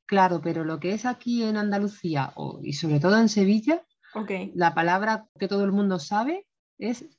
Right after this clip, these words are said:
Speaker 1: chícharos. Y si
Speaker 2: Chícharos.
Speaker 1: al-, y si alguien viene y pregunta,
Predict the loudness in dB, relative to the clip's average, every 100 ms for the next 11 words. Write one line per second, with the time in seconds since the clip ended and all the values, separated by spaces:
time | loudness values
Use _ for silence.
0 | _ 0 0 0 -4 -2 -4 -10 _ _
1 | -6 -2 -2 4 4 4 0 0 0 4
2 | 2 4 4 4 4 4 4 4 2 -4
3 | -2 0 2 0 -2 -4 0 -2 -2 -4
4 | -4